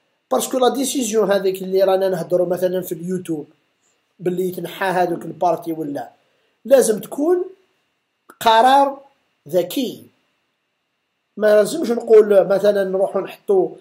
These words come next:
لوافانا في المتحف مع نيرانديتو ب-، فقط هكذا باللي سي اون ديسيزيون درناها بخمسه بيناتنا.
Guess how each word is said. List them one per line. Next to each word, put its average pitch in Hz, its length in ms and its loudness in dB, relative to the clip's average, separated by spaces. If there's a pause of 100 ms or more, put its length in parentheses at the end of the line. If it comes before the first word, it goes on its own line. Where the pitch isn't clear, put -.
(380)
لوافانا 190 760 2
في 175 120 -10
المتحف 180 540 -4
مع 175 220 -6
نيرانديتو 185 800 -4 (300)
ب-، 247 300 -2 (1000)
فقط 226 280 -2
هكذا 214 560 0 (1120)
باللي 190 240 -4
سي 226 180 -6
اون 202 80 -6
ديسيزيون 226 600 -4
درناها 202 540 2
بخمسه 190 640 0
بيناتنا. 160 640 -6